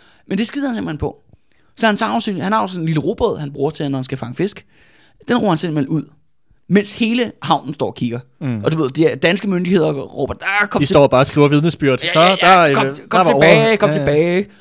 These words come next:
Speaker 2: Ja.
Speaker 1: Øh, og, øh, han kommer så, sejler derud, og så siger han selvfølgelig, råber han selvfølgelig op til dansk, de der sømænd, der er ombord, så siger, "Hvad, kan I ikke lige hejse mig op?"
Speaker 2: Mm.
Speaker 1: Øh, og så står han simpelthen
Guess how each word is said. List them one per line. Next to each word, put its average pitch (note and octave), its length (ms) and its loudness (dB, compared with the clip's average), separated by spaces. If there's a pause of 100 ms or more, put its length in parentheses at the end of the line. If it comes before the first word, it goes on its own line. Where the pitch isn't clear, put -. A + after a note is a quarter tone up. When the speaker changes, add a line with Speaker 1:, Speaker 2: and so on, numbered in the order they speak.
Speaker 2:
Ja. B2+ 160 -10
Speaker 1:
Øh, D#3 200 0
og, D3+ 300 0
øh, D3+ 60 0
han G3+ 140 -2
kommer A3 180 -2
så, F#3+ 160 -4
sejler E3 240 0
derud, F3 220 2
og D#3+ 120 0
så F3 80 -8
siger F#3 180 0
han F3 100 -2
selvfølgelig, D#3+ 460 0
råber C#3+ 160 -4
han D3+ 100 -4
selvfølgelig C#3+ 300 -4
op C3 160 -4
til C#3 120 -12
dansk, G2+ 240 -6
de D3+ 40 -12
der C#3 80 -2
sømænd, E3 320 -2
der D3+ 60 -4
er C3+ 40 -4
ombord, C3 240 -6
så C3+ 140 -10
siger, C3 100 -8
"Hvad, C3 280 -4
kan C#3+ 100 -4
I - 20 -2
ikke D3+ 120 -6
lige C#3 340 -4 (160)
hejse A#2+ 220 -6
mig A2+ 80 -10
op?" - 120 -18 (360)
Speaker 2:
Mm. B2+ 160 -6 (600)
Speaker 1:
Øh, D3+ 160 4 (180)
og D3+ 100 -2
så G#3+ 120 -4
står G#3 240 -6
han G3 140 -4
simpelthen F3 480 -4